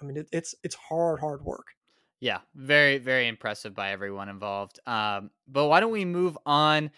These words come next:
Speaker 2: to the mailbag? We only got a few questions, but, um, we can hit these real quick before we finish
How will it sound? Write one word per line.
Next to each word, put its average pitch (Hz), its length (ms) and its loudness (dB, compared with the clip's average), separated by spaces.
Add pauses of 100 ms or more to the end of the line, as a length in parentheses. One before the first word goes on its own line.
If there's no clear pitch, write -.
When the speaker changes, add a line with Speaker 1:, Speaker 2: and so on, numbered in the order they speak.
(340)
Speaker 2:
to 180 200 -2
the 160 100 2
mailbag? 143 600 6
We 147 120 2
only 165 160 0
got 160 180 4
a 147 40 -6
few 151 260 -6
questions, 143 800 0
but, 131 440 6
um, 123 300 0
we 135 100 -4
can 135 100 -6
hit 139 220 -2
these 131 220 -4
real 135 160 0
quick 123 320 -2
before 123 320 -4
we 120 100 -2
finish 123 400 -4